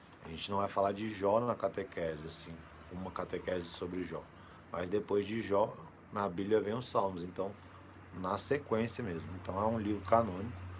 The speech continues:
né, que tá em todas as traduções da Bíblia. E outra curiosidade também é que muita gente quebra a cabeça, né, com aquele negócio de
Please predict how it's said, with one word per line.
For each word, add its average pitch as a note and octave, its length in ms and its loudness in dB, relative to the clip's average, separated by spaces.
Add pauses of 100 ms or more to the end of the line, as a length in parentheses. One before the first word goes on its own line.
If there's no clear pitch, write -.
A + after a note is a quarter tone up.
(260)
né, F#2 200 -2
que - 100 -12
tá G2 140 0
em G2 100 -4
todas A#2 300 -2
as B2+ 140 -2
traduções F#2+ 500 -2
da F#2+ 140 0
Bíblia. F2 300 -8 (760)
E G#2 120 0
outra A2 200 2
curiosidade F#2+ 760 2
também G2+ 440 -2
é G2 100 -4
que - 160 -14
muita A#2+ 400 -6
gente A2+ 460 -6 (140)
quebra F#2+ 300 -2
a - 20 -6
cabeça, G2 640 -4 (480)
né, F2+ 300 -4 (640)
com F#2+ 640 -2 (800)
aquele G#2+ 400 -4
negócio G2+ 580 2
de G2+ 340 -2